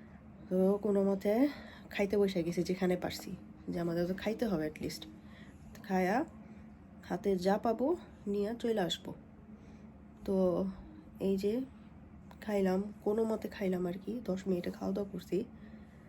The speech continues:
হাতে আমাদের, কারণ আমাদের আবার ওই স্টেশন থেকে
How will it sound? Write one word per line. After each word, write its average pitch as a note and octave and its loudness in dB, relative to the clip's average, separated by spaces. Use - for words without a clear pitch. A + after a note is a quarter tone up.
হাতে F#3+ 0
আমাদের, G3 2
কারণ G3+ 2
আমাদের G3+ 4
আবার A3 4
ওই A3 4
স্টেশন A3+ 0
থেকে A#3+ 8